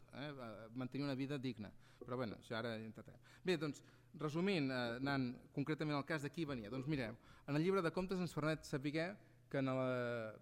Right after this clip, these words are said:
que hi havien, podríem dir, dos grups de, de, de compradors. Per un costat, gent que feia grans compres, personatges molt rics, potentats. Per exemple, el comte d'Empúries. El comte d'Empúries, mentre estava a Barcelona, va comprar l'apotecaria de Francesc Escanes. És un gran personatge, és,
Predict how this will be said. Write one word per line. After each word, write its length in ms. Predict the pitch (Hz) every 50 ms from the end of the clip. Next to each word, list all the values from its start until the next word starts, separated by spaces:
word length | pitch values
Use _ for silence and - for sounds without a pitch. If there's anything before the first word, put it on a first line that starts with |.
| - -
que 80 | - 143
hi 80 | 139
havien, 320 | 135 156 165 170 180 190 175 - - - - -
podríem 220 | - 143 143 151 151
dir, 100 | 156 170
dos 160 | 160 151 113
grups 260 | 147 160 156 113 104
de, 180 | 117 131 120 120
de, 200 | 120 120 123 120 113
de 80 | 120 113
compradors. 480 | - 127 117 - 113 104 98 90 -
Per 140 | - - 143
un 100 | 156 165
costat, 420 | - 170 - - 160 156 180 190 - - - - - - - - - - - -
gent 340 | 127 120 180 190 196 208 226 - - -
que 80 | 151 - - -
feia 240 | 175 160 147 135 131 - -
grans 340 | 143 151 175 196 180 - - -
compres, 400 | - 131 117 - - - 98 - - - - - - - - - - -
personatges 560 | - 139 - - 139 143 143 - 175 156 - -
molt 260 | 170 147 160 165 143
rics, 280 | 123 123 104 - - -
potentats. 640 | - - 143 - 147 135 135 127 147 139 117 - -
Per 120 | - 131 127
exemple, 320 | 117 143 135 - 180 165 160 147
el 80 | 147 127
comte 300 | - 160 156 147 - 143
d'Empúries. 580 | 131 131 120 - 120 104 92 85 76 - - -
El 40 | -
comte 200 | - 120 117 -
d'Empúries, 280 | 127 123 120 165 160 156
mentre 160 | 147 127 135
estava 220 | 127 - 135 127
a 40 | 131
Barcelona, 380 | 127 - - 143 156 170 185 170
va 220 | 127 147 143 139 -
comprar 380 | 143 135 123 135 139 143 156 147
l'apotecaria 520 | 135 123 - 120 - 120 120 120 123 123
de 40 | -
Francesc 320 | 120 113 - 117 - 117
Escanes. 380 | - - - 87 87 - - - - - - - - - - - - -
És 120 | 127 123
un 120 | 147 143 135
gran 180 | 139 156 156 147
personatge, 480 | 135 - - 131 123 117 117 120 110
és, 100 | 104 -